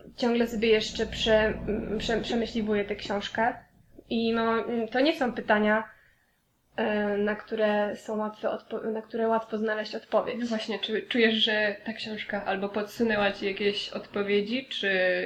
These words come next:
Speaker 2: jesteś w stanie jakieś odpowiedzi sama, e, sobie znaleźć po lekturze, czy to są raczej pytania, które się nosi w sobie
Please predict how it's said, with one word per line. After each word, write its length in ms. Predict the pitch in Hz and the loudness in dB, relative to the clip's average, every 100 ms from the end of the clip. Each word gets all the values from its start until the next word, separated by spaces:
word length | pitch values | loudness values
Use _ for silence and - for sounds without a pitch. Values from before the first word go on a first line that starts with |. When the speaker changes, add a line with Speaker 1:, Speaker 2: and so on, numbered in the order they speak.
| 185 | -6
Speaker 2:
jesteś 400 | 196 - 185 - | -12 -10 -10 -10
w 40 | |
stanie 380 | - 190 185 185 | -8 -6 -4 -4
jakieś 320 | 185 185 - | -4 -6 -8
odpowiedzi 500 | - - 190 196 196 | -12 -10 -4 -2 -2
sama, 460 | - 214 196 185 185 - - - - | 0 2 6 4 4 -6 -16 -18 -10
e, 260 | 196 185 185 | -8 -6 -8
sobie 340 | - 190 190 | -6 -2 -2
znaleźć 520 | 190 202 180 175 - | 0 2 2 2 -4
po 160 | - 208 | -6 -4
lekturze, 560 | 208 208 - 240 285 302 | -4 -4 -4 0 2 2
czy 120 | 262 | 0
to 120 | 233 | -4
są 180 | - 226 | -2 -2
raczej 340 | 220 226 214 | -2 0 0
pytania, 500 | 214 220 208 208 196 | 0 -4 -2 -2 -2
które 880 | 202 - - 196 190 185 185 180 - - | -6 -12 -12 -4 -2 2 2 0 -4 -10
się 220 | - 202 | -2 2
nosi 300 | 202 202 208 | 4 4 0
w 100 | - | -2
sobie 380 | 202 202 196 | 0 4 4